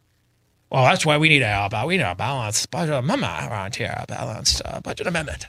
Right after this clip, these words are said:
Yeah, that's what we need." From the same guy who's gonna go on C B S This Morning and tell you about his new, uh, Javanka entitlement. "Bal-, balanced budget amendment. Be really nice to have one of those." I mean, who never thought of that?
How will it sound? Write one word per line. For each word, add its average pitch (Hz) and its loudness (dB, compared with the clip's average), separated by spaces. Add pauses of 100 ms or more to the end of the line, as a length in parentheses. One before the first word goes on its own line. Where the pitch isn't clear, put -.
Yeah, 170 -2 (520)
that's 180 2
what 139 0
we 120 -2
need." 110 -6 (380)
From 170 4
the 143 8
same 202 8
guy 185 8
who's 175 4
gonna 180 2
go 185 4
on 160 4
C - 6
B 175 6
S 165 8
This - 6
Morning 170 6
and 147 6
tell 175 6
you 165 8
about 151 4
his 135 4
new, 156 8 (300)
uh, 135 6
Javanka 160 4
entitlement. 131 2
"Bal-, 262 4
balanced 277 2
budget 311 0
amendment. 254 2
Be 143 2
really 226 6
nice 240 2
to 110 2 (220)
have 170 2
one 147 4
of 123 4
those." 87 -2 (420)
I 156 6
mean, 175 6
who 254 6
never 302 8
thought 302 4
of 156 2
that? 117 4